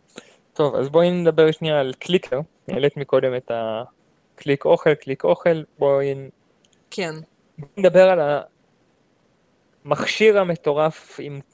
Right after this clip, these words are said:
Speaker 1: אין סוף האפליקציות, שהדבר היחיד שהוא יודע לעשות זה בעצם לוחצים עליו, יש כפתור אחד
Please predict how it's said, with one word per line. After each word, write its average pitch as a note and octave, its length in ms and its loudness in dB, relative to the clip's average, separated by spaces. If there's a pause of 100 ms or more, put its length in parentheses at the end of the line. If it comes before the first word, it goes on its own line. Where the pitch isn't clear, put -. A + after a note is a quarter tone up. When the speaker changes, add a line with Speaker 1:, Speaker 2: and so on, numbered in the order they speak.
(160)
Speaker 1:
אין D#3+ 160 -4
סוף - 380 -4
האפליקציות, C#3 1120 -2
שהדבר A#2 500 -2
היחיד C3 380 -2
שהוא C3 140 -4
יודע C3 160 2
לעשות A#2 360 -4
זה A2+ 160 -8
בעצם A#2 300 -6
לוחצים D3+ 420 -8
עליו, C#3+ 260 2
יש B2+ 160 -4
כפתור B2+ 380 -2
אחד B2+ 240 -4